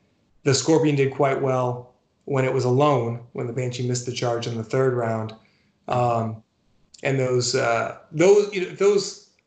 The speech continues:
rolls had also gone poorly, that would have been too much to bear. Um, but, uh, I, on the whole, I don't think I rolled very well in the, in that game, and I did still manage to pull it out. So that is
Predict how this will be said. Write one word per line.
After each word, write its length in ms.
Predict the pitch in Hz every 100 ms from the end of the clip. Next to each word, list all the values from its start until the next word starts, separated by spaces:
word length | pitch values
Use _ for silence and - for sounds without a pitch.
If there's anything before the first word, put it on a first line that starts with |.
| _ _
rolls 300 | 160 170 156
had 100 | 147
also 320 | 147 143 143
gone 180 | 131 127
poorly, 320 | 123 135 127
that 200 | 120 123
would 80 | 123
have 80 | 123
been 120 | 123
too 120 | 123 127
much 540 | 117 113 - - _
to 120 | -
bear. 540 | 117 120 110 107 110 _ _ _ _ _
Um, 520 | 131 123 117 113 113 - _ _ _ _ _ -
but, 380 | 135 147 143 139
uh, 500 | 135 131 127 127 -
I, 80 | 185
on 220 | 196 233
the 100 | 240
whole, 520 | 180 247 294 185 185 175
I 60 |
don't 200 | 190 202
think 380 | - - 208 202
I 80 | 175
rolled 520 | 160 165 214 254 151
very 280 | 143 131 123
well 580 | 123 117 113 135 135 _ _ -
in 120 | 143
the, 220 | 131 127 151
in 120 | 143
that 180 | 127 123
game, 460 | 127 123 123 135 - _ _ _ _ -
and 100 | 147
I 60 | 143
did 260 | 139 170 165
still 320 | - 180 170
manage 440 | 156 151 151 143
to 80 | -
pull 320 | 139 - 156
it 100 | 143
out. 280 | 143 131 123
So 120 | - 135
that 220 | 147 151
is 600 | 147 139 - - -